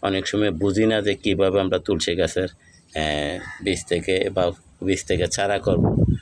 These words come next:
এ, তাই আমরা অনেক জায়গায় গেলে এরকম ফুল পাইকা রয়েছে দেখি, কিন্তু আমরা এখন এইভাবে আমরা কয়টা বিচি ছিঁড়ে আনবো, ছিঁড়ে আইনা আমরা, এ, কীভাবে এ বিচি, এ, থেকে এই চারা করব আমরা একটু, এ, দেখি, আসেন আমরা একটু দেখে নিই।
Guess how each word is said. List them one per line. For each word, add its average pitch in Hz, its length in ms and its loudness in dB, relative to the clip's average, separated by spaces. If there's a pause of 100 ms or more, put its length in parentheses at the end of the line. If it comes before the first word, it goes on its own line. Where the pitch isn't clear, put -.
(320)
এ, 92 60 0 (300)
তাই 110 160 2
আমরা 120 260 2
অনেক 127 240 0
জায়গায় 135 260 0
গেলে 131 220 2
এরকম 123 380 0
ফুল 117 340 0
পাইকা 127 320 0
রয়েছে 117 240 4
দেখি, 104 340 0
কিন্তু 117 280 0
আমরা 107 280 2
এখন 110 440 0
এইভাবে 110 400 2
আমরা 110 220 2
কয়টা 104 300 2
বিচি 98 320 -2 (420)
ছিঁড়ে 98 260 0
আনবো, 101 280 2
ছিঁড়ে 95 300 0
আইনা 113 260 0
আমরা, 92 240 2 (460)
এ, 87 80 0 (140)
কীভাবে 101 400 2 (200)
এ - 60 2
বিচি, 104 300 -2 (100)
এ, 113 100 0 (200)
থেকে 101 200 0
এই 98 120 2
চারা 95 300 2
করব 90 280 2
আমরা 85 220 2
একটু, 82 300 -2
এ, 82 140 2 (140)
দেখি, 80 340 -2
আসেন 76 320 0
আমরা 80 260 -4
একটু 78 240 -6
দেখে - 320 -4
নিই। 78 160 -6